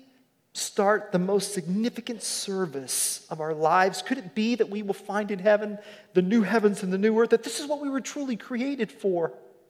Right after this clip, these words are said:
That, that, that this world is not our final destination, but a preparation for our final destination.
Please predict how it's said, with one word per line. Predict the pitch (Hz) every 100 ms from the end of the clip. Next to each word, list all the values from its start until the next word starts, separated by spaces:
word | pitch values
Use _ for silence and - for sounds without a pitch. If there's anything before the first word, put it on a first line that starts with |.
| _ _ _ _ _ _ _ _ _ _ _ _ _ _ _ _ _ _
That, | 262 247 - - -
that, | 247 - - - - _ _ -
that | 254 202 165
this | 349 349 - - -
world | 196 269 294 294 254
is | 254 196
not | 220 285 311 311 392 254
our | 269 294 285
final | - 247 262 269 277
destination, | 214 269 254 - 269 285 311 - 247
but | 220 277 269 -
a | 311 285 -
preparation | - 330 - 311 320 349 - - 330 269
for | 302 254
our | 247 226
final | - 233 226 214 185 - _ _ -
destination. | 190 - 190 165 - - 175